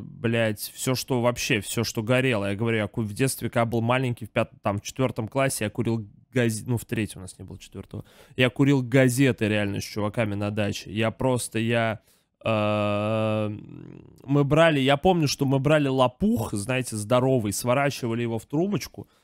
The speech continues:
э, брали спичку, поджигали ее, тушили и втягивали дым от нее. Реально, вот настолько мне каза-, настолько мне хотелось что-то курить. Мне казалось, что курить — это очень круто.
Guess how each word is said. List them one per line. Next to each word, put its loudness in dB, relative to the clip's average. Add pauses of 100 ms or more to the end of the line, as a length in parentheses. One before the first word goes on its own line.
(240)
э, 0 (680)
брали 2
спичку, -6
поджигали 0
ее, -2 (240)
тушили 0
и 0
втягивали -2
дым 2
от -6
нее. -14 (200)
Реально, 0
вот -8
настолько 0
мне -4
каза-, 0
настолько -2
мне -2
хотелось -2
что-то -4
курить. -4
Мне -10
казалось, -4
что -10
курить — -4
это -2
очень -4
круто. -20